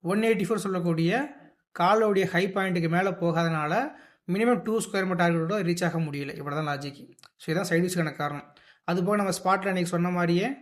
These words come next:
இந்த ட்வென்டி ஃபைவ் தௌசண்ட் சிக்ஸ் ஃபிஃப்டி அரவுண்ட்ல இருக்கக்கூடிய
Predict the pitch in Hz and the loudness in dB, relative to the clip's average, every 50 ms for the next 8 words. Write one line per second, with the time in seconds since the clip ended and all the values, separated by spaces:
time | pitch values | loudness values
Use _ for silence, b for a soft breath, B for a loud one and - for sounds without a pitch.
0 | - _ _ _ _ _ _ _ _ _ _ _ _ _ _ _ _ _ _ _ | -14 _ _ _ _ _ _ _ _ _ _ _ _ _ _ _ _ _ _ _
1 | _ _ _ _ _ _ _ _ - 175 170 170 202 240 254 - - - 180 180 | _ _ _ _ _ _ _ _ -4 -2 0 2 0 0 -2 -4 -6 -4 -4 -4
2 | 180 175 - 208 202 190 - 185 180 175 170 175 165 165 - 196 175 - - 190 | -4 -4 -4 -4 -4 -2 -2 -2 -2 0 -2 -2 -4 -4 -6 -8 -8 -6 -6 -6
3 | 180 - - - 185 170 180 - 180 170 160 160 160 165 170 160 160 160 156 160 | -6 -6 -6 -6 -8 -6 -4 -2 0 0 2 2 2 0 0 0 0 -2 -2 -4
4 | 156 151 - 156 151 147 147 143 175 226 247 | -6 -4 -4 -6 -6 -4 -4 -4 -4 -4 -6